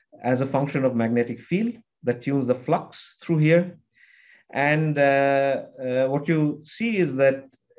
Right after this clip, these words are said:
uh, this indeed modulates, and this is what you would expect, is that, uh, you have these Andreev bound states, uh,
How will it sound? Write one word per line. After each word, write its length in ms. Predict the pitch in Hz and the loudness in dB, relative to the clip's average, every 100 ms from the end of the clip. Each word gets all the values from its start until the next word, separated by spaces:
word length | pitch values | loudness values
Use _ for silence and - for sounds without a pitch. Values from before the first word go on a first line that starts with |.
| - | -6
uh, 400 | 127 123 120 117 | -2 0 0 -2
this 300 | 135 135 - | -4 -6 -10
indeed 480 | 131 127 131 135 123 | -2 0 2 0 -2
modulates, 680 | 107 113 131 156 226 - - | -2 0 0 -2 -2 -10 -8
and 180 | 120 120 | -4 -4
this 140 | 123 | -4
is 60 | 123 | -2
what 220 | 127 127 | 0 0
you 80 | 127 | 0
would 140 | 120 | 0
expect, 500 | 110 - 151 175 - _ | -4 -2 -2 -2 -8 _
is 200 | 117 110 | -10 0
that, 320 | 120 117 - _ - - _ _ 120 | 0 0 -10 _ -20 -20 _ _ -4
uh, 240 | 110 107 | -2 -2
you 240 | 107 117 | -2 -2
have 260 | 127 127 123 | 0 0 0
these 240 | 123 113 - | -2 -4 -6
Andreev 560 | 120 117 127 123 107 | -4 0 2 2 0
bound 300 | 113 139 185 | -2 0 -2
states, 600 | - 190 202 202 - - | -4 -6 -6 -10 -20 -18
uh, 420 | - 113 113 113 | -10 -4 -2 0